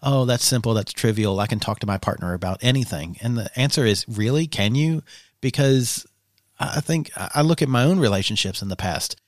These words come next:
and the relationships that I've had, I wouldn't feel comfortable talking about certain things. There are certain things that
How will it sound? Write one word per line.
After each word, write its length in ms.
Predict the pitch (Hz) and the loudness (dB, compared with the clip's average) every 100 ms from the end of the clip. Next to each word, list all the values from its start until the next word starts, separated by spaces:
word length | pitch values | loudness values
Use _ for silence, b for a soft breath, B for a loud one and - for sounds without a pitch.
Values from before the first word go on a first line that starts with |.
| _ | _
and 360 | 117 117 113 - | 0 0 0 0
the 80 | 120 | 2
relationships 600 | 110 120 131 131 117 - | 4 4 4 2 0 0
that 100 | 110 | -2
I've 220 | 104 98 | 0 -2
had, 420 | - 113 110 98 104 _ _ _ _ _ _ _ _ | -2 2 2 2 -2 _ _ _ _ _ _ _ _
I 180 | 110 123 | -2 -2
wouldn't 420 | 123 120 123 117 | 0 2 2 2
feel 180 | - 120 | 0 0
comfortable 540 | 107 - 107 - 113 131 | 0 0 0 0 0 0
talking 420 | - 208 - 101 | 0 0 0 -2
about 260 | 98 82 - | -2 -2 -2
certain 320 | 76 64 87 | -4 -4 -6
things. 460 | 76 69 - - - B B B | -6 -8 -8 -8 -10 B B B
There 160 | - 135 | 2 2
are 60 | 139 | 2
certain 360 | - 117 151 | 2 0 0
things 280 | 127 104 110 | 0 -2 0
that 160 | 107 | 0